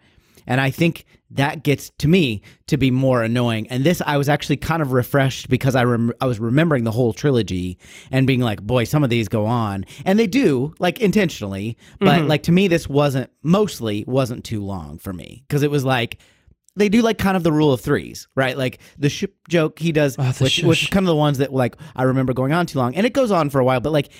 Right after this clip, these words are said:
Speaker 1: he does, like, four little sh- jokes. And I think in the future ones, it's, what, what is it, like, "How about you don't?" or whatever it is. He does, like,
Speaker 2: Ugh.
Speaker 1: nine or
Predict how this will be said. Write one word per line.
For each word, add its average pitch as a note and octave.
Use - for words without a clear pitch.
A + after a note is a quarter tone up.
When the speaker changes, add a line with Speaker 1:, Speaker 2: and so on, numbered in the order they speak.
Speaker 1:
he A3+
does, G#3
like, D#3+
four F3
little C3
sh- -
jokes. -
And E3
I E3
think A3
in E3
the C#3+
future F3+
ones, B2
it's, B2
what, B2
what B2
is G#2+
it, G#2
like, F#2+
"How A2+
about B2+
you A#2
don't?" G#2
or C3+
whatever B2+
it A2
is. G2
He G3+
does, G#3+
like, F3+
Speaker 2:
Ugh. F3
Speaker 1:
nine C#3+
or A#2